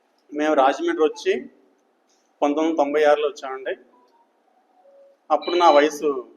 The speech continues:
పదమూడు సంవత్సరాలండి. మా నాన్నగారు ఇప్పుడు రాజమండ్రి వచ్చేటప్పటికి మాకు ఉన్న ఆస్తులన ఒకటేనండి, ఒక సైకిల్, ఒక సామాన్లు మూట అండి, వడ్రంగి సామాన్లు అండి. మేము వడ్రంగి పని చేస్తూ ఉంటాం, నా తండ్రి గారు, నేనును.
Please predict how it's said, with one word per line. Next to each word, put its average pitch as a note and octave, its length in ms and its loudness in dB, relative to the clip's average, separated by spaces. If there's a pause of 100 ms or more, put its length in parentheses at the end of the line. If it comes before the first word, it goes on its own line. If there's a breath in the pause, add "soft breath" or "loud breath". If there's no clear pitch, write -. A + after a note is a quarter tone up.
(1500)
పదమూడు C#3+ 240 -2
సంవత్సరాలండి. C3+ 520 -8 (1200)
మా D3+ 80 2
నాన్నగారు E3+ 460 2
ఇప్పుడు E3+ 280 -2 (500)
రాజమండ్రి D3+ 320 2
వచ్చేటప్పటికి D#3 440 -8
మాకు D#3 220 -4
ఉన్న C#3+ 140 -4
ఆస్తులన D3 600 -4 (260)
ఒకటేనండి, C3+ 440 -12 (640)
ఒక C3 140 -6
సైకిల్, E3 540 -8 (180)
ఒక C3 100 -16
సామాన్లు C3 420 -8
మూట B2+ 200 -8
అండి, B2+ 180 -18 (560)
వడ్రంగి C3 300 -2
సామాన్లు C3 360 -8
అండి. B2+ 140 -12 (760)
మేము C#3 200 -2
వడ్రంగి C3+ 240 -4
పని D3 240 -4
చేస్తూ C3+ 200 -10
ఉంటాం, C3+ 300 -12 (460)
నా B2+ 60 -8
తండ్రి B2 340 -8
గారు, B2+ 100 -8
నేనును. B2+ 480 -12